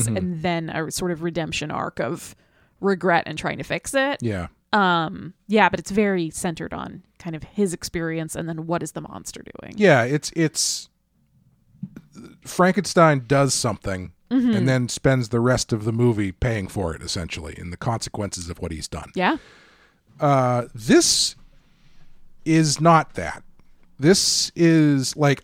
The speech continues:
Speaker 1: I feel like Frankenstein himself is barely a character. I,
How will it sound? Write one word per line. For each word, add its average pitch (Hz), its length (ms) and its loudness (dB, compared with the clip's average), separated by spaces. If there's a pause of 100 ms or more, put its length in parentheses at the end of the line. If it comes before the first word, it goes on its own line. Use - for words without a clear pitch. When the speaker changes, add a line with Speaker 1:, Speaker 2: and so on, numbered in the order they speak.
Speaker 1:
I 151 120 4
feel 285 240 0
like 214 200 2
Frankenstein 156 680 4
himself 135 500 2
is - 200 -10 (160)
barely 127 300 4
a - 60 -6
character. - 600 -4 (640)
I, 127 100 0